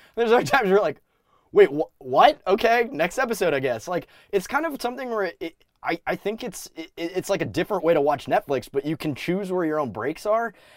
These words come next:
And some of those, I think, for some people might be during that pilot, 'cause it is long. And there are, there are, like, chapters to it. It has a few, like, this storyline ends, and then there's, like, a whole other section to it. So,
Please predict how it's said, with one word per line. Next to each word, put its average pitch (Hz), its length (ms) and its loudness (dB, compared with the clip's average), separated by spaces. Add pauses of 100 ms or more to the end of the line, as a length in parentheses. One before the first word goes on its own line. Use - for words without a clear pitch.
And 180 180 -2
some 480 160 -2
of 480 60 -4
those, 359 280 -2
I 175 80 2
think, 202 200 -6
for 196 60 -4
some 240 120 -2
people 220 180 -2
might 180 200 0
be 196 100 -4
during 165 400 0
that 156 160 -6
pilot, 120 420 -2
'cause 160 140 -10
it 370 80 -4
is 440 80 -4
long. 190 460 4 (360)
And 180 280 -2
there 233 120 0
are, 233 240 0
there 180 220 0
are, 285 60 -2
like, 190 180 2
chapters - 580 0
to 123 120 -4
it. 113 80 -4
It 117 80 -6
has 208 160 -2
a 214 60 -8
few, 196 280 -6
like, 160 300 0
this 139 320 -6
storyline 170 440 -4
ends, 160 320 -4
and 143 120 -4
then 147 80 -6
there's, 143 180 -4
like, 143 140 -2
a - 40 -14
whole 160 200 -6
other 139 160 0
section 131 400 -8
to 92 100 -14
it. - 240 -18 (480)
So, 135 380 -2